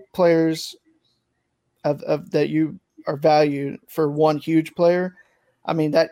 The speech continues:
that could, depending upon who and, and the circumstances and everything like that, you could definitely see this team go from, you know, fringe playoff to, you know, solidify themselves in, in playoff positioning next year, depending upon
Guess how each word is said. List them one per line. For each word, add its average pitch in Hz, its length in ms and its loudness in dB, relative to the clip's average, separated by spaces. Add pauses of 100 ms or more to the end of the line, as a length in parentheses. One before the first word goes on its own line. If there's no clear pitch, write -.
that 165 180 0
could, - 300 -6
depending 202 300 -4
upon 175 200 -2
who 196 400 0
and, 151 180 -4
and 151 200 -4
the 143 40 -10
circumstances 160 760 -6
and 160 60 -6
everything 160 280 -6
like 156 200 -8
that, 156 260 0 (380)
you 175 120 -2
could 165 260 -2 (280)
definitely 160 500 0
see 147 240 -6
this 139 200 -6
team 143 640 -4
go 151 260 2
from, 135 420 -6 (360)
you 160 120 -2
know, 143 140 0
fringe 156 420 -2
playoff 147 440 0 (180)
to, 143 480 -4 (160)
you 156 100 -6
know, 135 160 -8
solidify 151 560 0
themselves 135 500 -6
in, 139 280 -4
in 139 340 -6 (140)
playoff 147 260 0
positioning 131 480 -10
next - 260 -10
year, - 140 -12
depending 151 360 -6
upon 143 320 -4